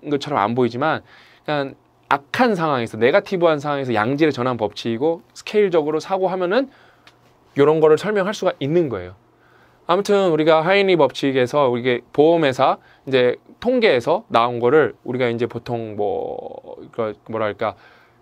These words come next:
안전교육 받을 때 나오는 건데 이걸 우리 삶에 적용을 해서 우리 인생 망하는 숫자 삼백이십구, 일. 반대로 적용하면 우리 인생 성공시키는 숫자 삼백이십구, 일. 그러니까 뭔가를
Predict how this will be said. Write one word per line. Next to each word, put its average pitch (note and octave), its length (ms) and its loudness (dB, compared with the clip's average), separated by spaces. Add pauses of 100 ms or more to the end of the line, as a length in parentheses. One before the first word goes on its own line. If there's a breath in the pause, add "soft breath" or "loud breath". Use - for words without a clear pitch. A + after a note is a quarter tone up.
안전교육 F#3+ 520 4
받을 D3 200 4
때 C3 100 2
나오는 A2 280 0
건데 G2+ 420 -2 (120)
이걸 A#2 160 -4
우리 A#2 180 -2
삶에 C3 280 -2
적용을 A#2+ 420 -4
해서 C#3+ 260 -2 (460 soft breath)
우리 B2+ 180 -4
인생 C#3+ 320 -2
망하는 A#2+ 320 0
숫자 - 220 -4
삼백이십구, E3 960 -2 (380)
일. B2+ 200 2 (260)
반대로 D3 380 0
적용하면 B2+ 440 -2
우리 A#2+ 180 -4
인생 A#2+ 340 -6
성공시키는 E3 640 -6
숫자 - 180 -10
삼백이십구, D3 880 -6
일. B2+ 180 -2 (480 soft breath)
그러니까 G3 260 -2 (280 soft breath)
뭔가를 F3+ 600 2